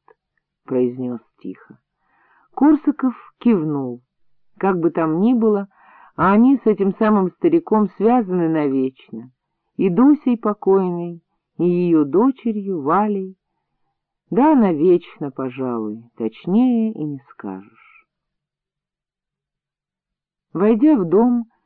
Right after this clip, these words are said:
Валя первым делом обеими руками поправила косо висевший абажур. При свете лампы стали видны крохотные золотистые волоски на ее крепкой,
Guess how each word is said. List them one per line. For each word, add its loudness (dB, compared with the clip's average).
Валя 2
первым 2
делом 2
обеими 0
руками 0
поправила -2
косо -4
висевший -4
абажур. -4
При 2
свете 0
лампы 0
стали 2
видны 2
крохотные 0
золотистые -2
волоски -2
на -4
ее 0
крепкой, -2